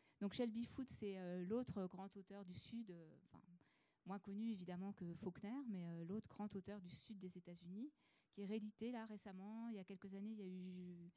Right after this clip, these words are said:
euh, Shiloh, qui a été réédité, euh, chez Rivage, qui a, qui était un roman autour, euh, de la guerre de sécession. Et là, Gallimard réédite donc September, September. Euh, le September en question, c'est mille neuf cent cinquante-sept, au su-, dans le sud des États-Unis.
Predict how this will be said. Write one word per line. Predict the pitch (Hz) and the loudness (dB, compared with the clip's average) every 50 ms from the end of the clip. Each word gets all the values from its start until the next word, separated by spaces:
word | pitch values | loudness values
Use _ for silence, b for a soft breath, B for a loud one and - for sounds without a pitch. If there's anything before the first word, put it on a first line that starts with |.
| B B B B B B B B - | B B B B B B B B -6
euh, | 170 175 175 175 | -4 -2 -2 -2
Shiloh, | 185 - - 262 226 233 262 320 - - | -2 -2 0 2 4 4 2 2 -2 -6
qui | - 226 | -6 -6
a | |
été | 214 208 208 | -6 -6 -6
réédité, | 202 202 202 185 185 202 - - 220 226 226 226 208 | -6 -6 -6 -8 -10 -14 -12 -10 -6 -4 -4 -2 -2
euh, | 185 185 180 180 180 180 | -2 -2 -2 -4 -6 -8
chez | 185 - - 190 | -10 -10 -10 -8
Rivage, | 180 190 202 190 196 226 277 269 - | -8 -8 -10 -10 -10 -12 -12 -12 -14
qui | - | -16
a, | - - - 175 170 180 - | -14 -14 -12 -14 -14 -14 -12
qui | - | -14
était | 180 - 190 185 | -12 -8 -6 -4
un | 180 175 175 170 | -4 -4 -4 -4
roman | 175 190 196 196 202 | -4 -4 -4 -2 -2
autour, | 202 - - 196 185 175 170 | -4 -4 -6 -8 -6 -4 -4
euh, | 165 | -6
de | 180 - - - - - - - | -6 -10 -14 -20 -20 -20 -10 -6
la | 185 190 | -4 -2
guerre | 202 233 233 | -2 0 0
de | 214 196 | -2 -2
sécession. | - - 196 - 202 185 - - 226 254 302 - _ b b b b b b b b b | -4 -4 -6 -4 -6 -6 -4 -4 -4 -4 -4 -6 _ b b b b b b b b b
Et | - 190 | -6 -4
là, | 202 214 233 | -2 -2 -2
Gallimard | 214 208 202 202 202 202 208 226 240 | -2 0 0 0 2 2 2 0 0
réédite | - 208 185 185 196 226 233 - | 0 0 0 0 0 0 0 0
donc | 202 208 208 | -2 -2 0
September, | - 226 220 - - 208 185 190 202 226 | 0 -2 -2 -2 -4 -4 -2 -2 -4 -4
September. | - - 214 185 - - 175 175 170 170 180 214 269 269 - b b b b b b b b b b b b - | -6 -8 -8 -8 -6 -4 -4 -2 0 0 0 0 -2 -4 -8 b b b b b b b b b b b b 0
Euh, | 185 190 185 185 185 180 | 2 4 4 6 6 6
le | 180 202 | 6 4
September | 196 - 214 190 - 208 202 180 190 196 190 | 4 2 0 2 0 -2 0 0 0 0 0
en | 196 | -4
question, | 185 - 190 - - 233 240 | -6 -6 -10 -6 -4 -6 -4
c'est | - 202 | 0 2
mille | 196 214 | 2 4
neuf | 220 220 202 | 4 2 2
cent | - 233 | 0 -4
cinquante-sept, | 226 - 220 202 - 196 196 185 - - 226 247 - - - - | -2 -2 -4 -4 -4 -6 -6 -6 -4 -6 -6 -6 -6 -10 -12 -12
au | - 170 | -10 -10
su-, | - - - - | -10 -10 -8 -4
dans | - 185 | -4 -2
le | 180 | -2
sud | 185 - - 247 | -2 -2 -2 0
des | 202 202 190 196 | 0 0 0 0
États-Unis. | 185 - 185 180 185 175 180 190 233 294 | 0 0 0 0 0 0 0 0 0 0